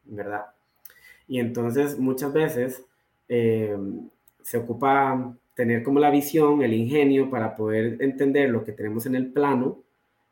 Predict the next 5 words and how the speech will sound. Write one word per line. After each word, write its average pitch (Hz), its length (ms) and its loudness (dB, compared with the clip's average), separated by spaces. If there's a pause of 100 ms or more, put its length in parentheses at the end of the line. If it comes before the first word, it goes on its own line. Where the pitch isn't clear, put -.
(140)
en 110 360 -2
dos 113 200 0
dimensiones 127 840 0 (560)
y 127 160 -2
poderlo 120 840 2